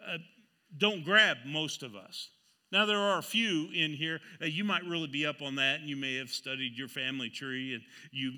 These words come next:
maybe even have charts or have it all broken down and stuff like that, but most of us don't. I don't. You know, that's, that's not something that's been,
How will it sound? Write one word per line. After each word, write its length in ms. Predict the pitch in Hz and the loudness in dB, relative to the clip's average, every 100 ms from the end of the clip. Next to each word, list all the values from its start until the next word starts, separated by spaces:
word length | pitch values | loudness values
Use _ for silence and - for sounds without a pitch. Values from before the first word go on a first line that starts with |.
| 180 | -2
maybe 240 | 135 139 | -2 0
even 260 | 139 131 123 | -2 -2 -4
have 260 | 123 127 104 | -4 -4 -4
charts 460 | - 123 131 120 | -6 -4 -6 -8
or 80 | 120 | -8
have 160 | 123 123 | -8 -6
it 80 | 120 | -8
all 160 | 123 | -8
broken 480 | 107 127 131 127 113 | -8 -8 -8 -8 -4
down 320 | 120 120 131 - - - | -2 -2 -4 -10 -20 -14
and 80 | 123 | -10
stuff 280 | - 143 - | -6 -6 -4
like 160 | 127 | -4
that, 160 | 151 151 | -4 -4
but 120 | 208 | -6
most 320 | 226 240 - | -4 -4 -4
of 80 | 127 | -8
us 180 | 113 - | -10 -10
don't. 320 | 131 110 120 - - | -8 -10 -12 -16 2
I 200 | 175 214 | 4 4
don't. 360 | 123 104 113 160 _ _ _ _ | 0 -8 -10 -14 _ _ _ _
You 120 | 170 | -2
know, 120 | 151 151 | -2 0
that's, 380 | 180 160 - - | 0 -2 -8 -6
that's 280 | 180 170 160 | -6 -6 -6
not 260 | 151 151 - - - | -4 -4 -8 -20 -20
something 460 | - - 151 135 135 | -8 -2 -2 -2 -6
that's 200 | 131 131 | -6 -8
been, 320 | 143 135 135 | -8 -6 -8